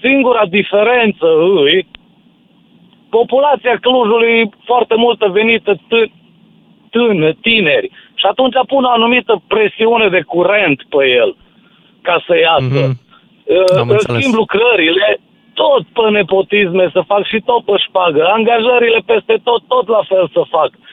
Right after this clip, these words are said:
Speaker 1: Adică crezi că firmele din Cluj care fac drumurile și ce fac aici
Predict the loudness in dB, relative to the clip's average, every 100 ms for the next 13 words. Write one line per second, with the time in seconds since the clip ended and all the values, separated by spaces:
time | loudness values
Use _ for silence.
0 | -20 -20 -20 -20 -20 -6 -2 -2 0 -2
1 | 0 -4 -2 0 0 2 0 0 0 0
2 | 0 0 0 0 0 0 0 0 -2 -2
3 | 0 2 0 2 0 0 -4 -4 -4 -2
4 | 0 -2 0 0 0 0